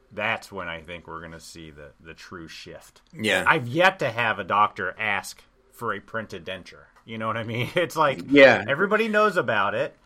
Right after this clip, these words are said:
Speaker 1: They're out. They're all over social media. I've yet to have somebody ask me for it.
Speaker 2: Ask for it.
Speaker 1: Yeah.
Speaker 2: Yeah, I, and it's kinda great. You know, the younger doctors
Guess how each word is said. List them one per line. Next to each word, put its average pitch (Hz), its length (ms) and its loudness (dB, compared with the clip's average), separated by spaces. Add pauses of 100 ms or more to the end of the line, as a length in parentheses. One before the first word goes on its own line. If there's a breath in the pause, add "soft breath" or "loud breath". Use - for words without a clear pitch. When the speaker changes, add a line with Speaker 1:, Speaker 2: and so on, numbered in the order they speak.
(140)
Speaker 1:
They're 117 180 0
out. 147 400 6
They're 107 140 -2
all 147 160 0
over 165 240 -4
social 165 420 -6
media. 127 560 -6 (240 soft breath)
I've 107 200 -10
yet 117 240 -4
to 110 240 -6
have 104 400 -4
somebody 87 400 -10
ask 82 280 -14
me 67 100 -20 (100)
for - 80 -20
it. - 60 -20 (120)
Speaker 2:
Ask 107 240 2
for 95 260 -2
it. 82 120 -8
Speaker 1:
Yeah. 135 180 0
Speaker 2:
Yeah, 107 220 0
I, 110 80 2
and 113 500 -2
it's - 160 -18
kinda 123 220 -2
great. 120 320 -2
You 123 80 -4
know, 107 240 -4 (280)
the 120 100 -6
younger 131 340 4
doctors 117 540 2